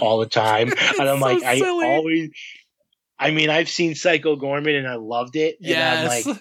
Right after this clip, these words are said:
Speaker 2: Yeah, you'll like Velocipaster
Speaker 1: I,
Speaker 2: then. If you
Speaker 1: I
Speaker 2: like
Speaker 1: might
Speaker 2: Psycho Gorman, then that one's right up your alley, dude.
Speaker 1: Yeah. I,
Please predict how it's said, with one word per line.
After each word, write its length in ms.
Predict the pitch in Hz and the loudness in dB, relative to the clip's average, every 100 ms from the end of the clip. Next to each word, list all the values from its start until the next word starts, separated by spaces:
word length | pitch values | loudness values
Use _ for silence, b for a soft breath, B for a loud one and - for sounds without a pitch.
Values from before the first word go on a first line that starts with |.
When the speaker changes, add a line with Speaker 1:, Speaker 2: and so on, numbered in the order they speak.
| _ | _
Speaker 2:
Yeah, 140 | 196 196 | -2 2
you'll 220 | 247 320 | 2 2
like 160 | 226 | -2
Velocipaster 760 | - 151 135 - 156 165 165 143 | -2 0 0 0 0 0 -2 -8
Speaker 1:
I, 20 | |
Speaker 2:
then. 240 | 120 107 147 | -8 -8 -8
If 120 | 175 | -2
you 100 | 233 | 0
Speaker 1:
I 60 | 277 | 2
Speaker 2:
like 100 | 156 | 0
Speaker 1:
might 100 | 156 | 0
Speaker 2:
Psycho 280 | 220 226 180 | 0 0 0
Gorman, 420 | 165 170 185 180 | 0 2 0 -2
then 140 | 147 | -2
that 180 | 143 127 | -2 -4
one's 140 | 127 | -2
right 140 | 127 120 | -2 -2
up 100 | - | -2
your 120 | 107 | -4
alley, 240 | 98 98 90 | -4 -6 -8
dude. 240 | 92 95 _ _ _ - | -12 -14 _ _ _ -10
Speaker 1:
Yeah. 460 | 113 107 101 101 - | -2 2 2 2 0
I, 260 | 117 120 | -4 -4